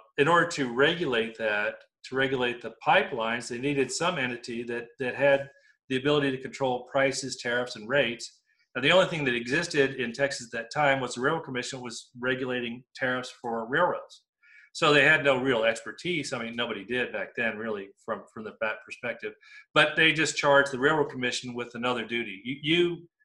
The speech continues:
know, you handle transportation, handle transportation under pipelines. And so the Railroad Commission gets into regulating the oil and gas industry. Uh, and that, that wasn't very controversial in and of itself. But what became controversial was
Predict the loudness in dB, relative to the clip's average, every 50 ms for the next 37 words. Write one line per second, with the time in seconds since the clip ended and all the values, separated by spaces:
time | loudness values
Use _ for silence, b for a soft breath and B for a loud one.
0 | _ _ 0 0 0 0 0 2 4 6 6 6 4 0 0 0 0 0 -2 -4
1 | -4 -2 -2 -2 -4 -8 -6 -6 -4 -4 -4 -4 -4 -4 -6 -6 -6 -8 -8 -6
2 | -8 -8 -8 -12 -14 -14 -14 -14 -10 -8 -6 -6 -6 -8 -8 -10 -10 -10 -10 -12
3 | -16 -14 -12 -8 -6 -4 -4 -4 -6 -10 b b b b b b 0 4 6 6
4 | 6 4 2 0 2 2 4 4 2 0 -4 -4 -6 -12 _ _ _ _ _ _
5 | _ _ _ -4 0 2 2 2 2 0 -2 -2 -2 -4 -4 -4 -2 -2 0 2
6 | 2 2 2 2 0 -2 0 0 -2 -2 -6 -6 -4 -4 -4 -4 -4 -4 -2 -2
7 | -2 -2 -2 -6 -12 -12 -14 -14 -14 -12 -12 -12 -12 -14 -18 _ _ _ _ _
8 | _ _ _ _ _ _ _ _ -6 -4 -4 -2 -2 -4 -4 -6 -4 0 0 4
9 | 6 6 6 6 4 0 -6 -16 _ _ _ _ _ _ _ _ -20 -8 -2 2
10 | 4 4 4 4 2 2 2 2 0 -2 0 2 4 4 4 2 0 0 0 0
11 | 0 0 -2 -4 -2 0 0 -2 -2 -4 -6 -6 -4 -4 -4 -4 -4 -6 -6 -8
12 | -10 -10 -6 -2 2 2 2 2 2 -2 -8 -14 _ _ _ _ _ _ _ _
13 | _ _ _ _ _ _ _ -20 -2 2 4 4 6 6 6 6 6 4 0 -4
14 | -2 -2 -2 -2 0 2 2 2 2 0 -2 -2 -2 -2 -4 -4 -4 -6 -4 0
15 | 0 0 0 0 -2